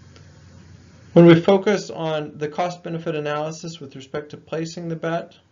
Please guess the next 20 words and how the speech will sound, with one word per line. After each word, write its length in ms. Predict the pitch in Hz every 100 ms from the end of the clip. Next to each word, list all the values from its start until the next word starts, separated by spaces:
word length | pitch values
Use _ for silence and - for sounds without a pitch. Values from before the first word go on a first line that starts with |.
| _
we 140 | 156 143
have 240 | 143 143
to 100 | -
discount 400 | 131 135 - 139
the 80 | 135
consequences 680 | - 131 131 139 135 135 120
of 160 | 113
losing 360 | 113 127 143 143
a 60 | 139
bet. 380 | 147 160 - _ _ _ _ _ _ _ _ _ _ _ _ _ _ _ _
So 640 | - 143 139 139 135 135 - _ _ _ _ _ _ _ _ -
betting 500 | 147 139 160 165 151
yes, 360 | 147 156 165
God 260 | - 143 139
does 220 | 143 147
exist, 640 | 156 160 175 185 - - _ _ _ _ _ _ -
offers 360 | 147 156 147
an 100 | 143
infinite 480 | 135 160 165 160 -
payoff 420 | 160 143 - -